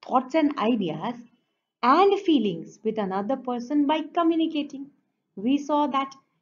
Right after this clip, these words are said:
you can give your ideas, your thoughts, your feeling, whatever you feel by communicating,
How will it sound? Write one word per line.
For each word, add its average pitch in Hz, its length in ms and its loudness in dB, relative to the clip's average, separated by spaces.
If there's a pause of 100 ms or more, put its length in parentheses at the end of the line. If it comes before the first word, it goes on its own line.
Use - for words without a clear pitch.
(140)
you 226 140 0
can 262 260 0
give 247 200 0
your 277 200 2
ideas, 226 760 -2
your 254 300 0
thoughts, 233 600 -4
your 226 260 -6
feeling, 233 840 -2 (460)
whatever 214 400 -8
you 262 200 0
feel 254 580 0 (380)
by 202 140 -8 (100)
communicating, 208 960 -4